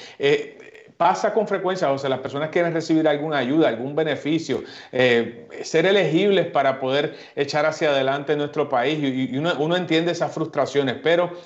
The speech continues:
esto trae consecuencias, eh, muy severas y ya cuando usted tiene un caso bueno, ya su hijo tiene veintiún años para hacerle una petición o se casó con un ciudadano americano, no puede hacer nada con su estatus porque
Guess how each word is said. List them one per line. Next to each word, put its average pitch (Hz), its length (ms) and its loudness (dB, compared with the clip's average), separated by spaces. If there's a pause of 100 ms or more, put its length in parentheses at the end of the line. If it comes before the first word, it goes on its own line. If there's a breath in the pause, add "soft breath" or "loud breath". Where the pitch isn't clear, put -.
(100)
esto 131 280 -2
trae 147 300 2
consecuencias, 139 880 -2
eh, 127 360 0
muy 151 200 -2
severas 170 800 2
y 127 140 0
ya 147 200 2
cuando 139 220 0
usted 135 240 -4
tiene 151 180 0
un 143 120 -4
caso 139 340 0
bueno, 147 300 2
ya 135 160 0
su 147 120 -4
hijo 139 200 -4
tiene 139 160 -2
veintiún 131 360 -4
años 135 200 -2
para 123 160 0
hacerle 135 220 -2
una 131 140 -2
petición 123 540 0 (220 loud breath)
o 127 80 0
se 127 160 0
casó 127 280 0
con 147 120 0
un 139 100 -2
ciudadano 135 360 0
americano, 143 480 -2
no 147 180 -2
puede 165 180 4
hacer 165 300 0
nada 156 260 2
con 160 140 -6
su - 80 -6
estatus 175 420 0
porque 127 420 -4